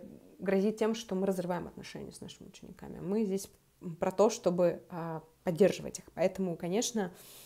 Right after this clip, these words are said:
а, здесь, а, вы как взрослый, а, взрослая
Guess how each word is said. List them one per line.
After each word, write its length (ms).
а, 200
здесь, 540
а, 320
вы 180
как 220
взрослый, 640
а, 520
взрослая 760